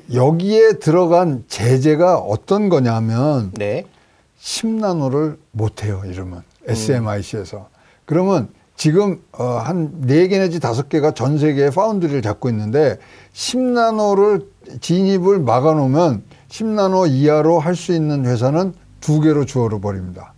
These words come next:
Speaker 2: 음.
Speaker 1: 티에스엠씨와 삼성전자. 야, 대박이에요.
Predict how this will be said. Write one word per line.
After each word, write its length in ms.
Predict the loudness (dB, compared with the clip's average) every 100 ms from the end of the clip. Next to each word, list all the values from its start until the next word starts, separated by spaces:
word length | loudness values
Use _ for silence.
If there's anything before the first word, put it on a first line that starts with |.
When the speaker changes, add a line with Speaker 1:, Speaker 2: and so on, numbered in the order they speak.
| _ -10
Speaker 2:
음. 360 | -8 -10 -16 -20 -20 -20 -20 -20 _ -8
Speaker 1:
티에스엠씨와 840 | -2 -2 -2 -4 -4 -4 -2 -4 -10 _ _
삼성전자. 1080 | -14 -6 -4 -2 -4 -6 -6 -6 -6 -10 -14 _ _ _ _ _ _ _ _ _ -4
야, 360 | 0 0 -2 -4
대박이에요. 880 | -2 0 0 0 -4 -6 -8 -10 -16